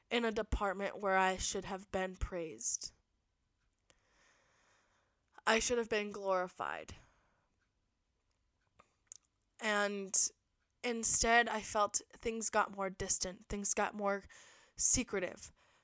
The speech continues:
Things got a little bit more scary. Things got a little bit more fishy. I didn't trust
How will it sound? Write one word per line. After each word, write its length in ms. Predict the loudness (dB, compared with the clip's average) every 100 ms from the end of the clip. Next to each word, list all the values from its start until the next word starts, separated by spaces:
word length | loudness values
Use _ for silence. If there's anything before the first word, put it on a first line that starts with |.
| _
Things 320 | -2 0 2
got 140 | 2 4
a 40 |
little 220 | 2 2
bit 160 | 0 -2
more 160 | -2 2
scary. 540 | 2 4 2 2 -2
Things 260 | -6 -4 -2
got 160 | 2 4
a 60 |
little 240 | 4 0 0
bit 140 | -4
more 180 | -6 -8
fishy. 560 | -4 -2 -2 -2 -8 -14 -20 -20 -2
I 200 | 2 2
didn't 360 | 0 -4 -6
trust 480 | -8 0 2 4 0